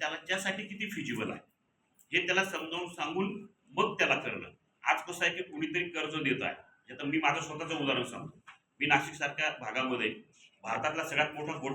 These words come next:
फार्म मी सुरू केला होता, एक हजार बकऱ्यांचा. मी जेव्हा मला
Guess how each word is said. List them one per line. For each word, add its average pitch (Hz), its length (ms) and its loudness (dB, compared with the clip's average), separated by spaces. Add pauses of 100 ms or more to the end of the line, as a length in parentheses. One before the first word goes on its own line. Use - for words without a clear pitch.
फार्म 139 140 0
मी 143 80 2
सुरू 110 240 -8
केला 107 200 -4
होता, 101 220 0
एक 127 200 2
हजार 127 220 -2 (380)
बकऱ्यांचा. 113 480 -4 (1040)
मी 147 200 -2
जेव्हा 156 220 6
मला 165 300 2